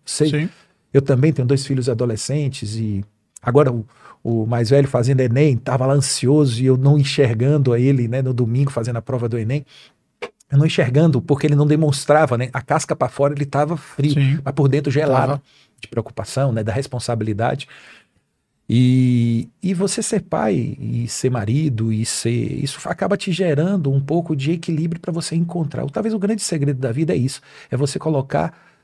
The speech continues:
Speaker 1: decisões na sua vida e fazer as coisas acontecer na prática. Mas lembrando sempre que nem todo dia você vai achar lindo, né?
Speaker 2: É.
Speaker 1: Bom dia. Eu gosto muito de falar assim, Anderson. Então é chegar de manhã e falar, "Bom dia, sol, bom dia, lua,
Speaker 2: É.
Speaker 1: bom dia." Não,
Speaker 2: Aqu-,
Speaker 1: pare
Speaker 2: aquelas
Speaker 1: com
Speaker 2: pessoas
Speaker 1: isso.
Speaker 2: que acordam com aquela, aquele humor maravilhoso, né?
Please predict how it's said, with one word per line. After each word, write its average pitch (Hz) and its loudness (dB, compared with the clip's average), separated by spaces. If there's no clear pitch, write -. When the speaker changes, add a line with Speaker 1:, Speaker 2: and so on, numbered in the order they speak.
Speaker 1:
decisões 147 2
na 135 0
sua 135 -4
vida 143 -2
e 143 -4
fazer 143 -2
as 139 -2
coisas 139 -4
acontecer 139 -4
na 139 -4
prática. 107 -8
Mas 131 2
lembrando 151 4
sempre 123 -4
que 143 0
nem 165 2
todo 165 0
dia 143 0
você 160 -4
vai 175 0
achar - -2
lindo, 143 2
né? 135 4
Speaker 2:
É. 131 2
Speaker 1:
Bom 147 6
dia. 131 0
Eu - 0
gosto 139 2
muito 139 0
de 139 -8
falar 135 0
assim, - -8
Anderson. 104 -10
Então 139 -2
é 120 -4
chegar 113 -4
de 117 -2
manhã 113 -4
e 127 -6
falar, 104 -8
"Bom 175 2
dia, 190 -2
sol, - -6
bom - -6
dia, 196 -6
lua, 170 -6
Speaker 2:
É. 202 8
Speaker 1:
bom - 8
dia." 104 -2
Não, 135 -4
Speaker 2:
Aqu-, - -10
Speaker 1:
pare 247 0
Speaker 2:
aquelas 180 2
Speaker 1:
com 123 0
Speaker 2:
pessoas 170 4
Speaker 1:
isso. - -14
Speaker 2:
que 190 4
acordam 175 4
com 165 -4
aquela, 170 4
aquele 190 6
humor 185 10
maravilhoso, 165 6
né? 170 4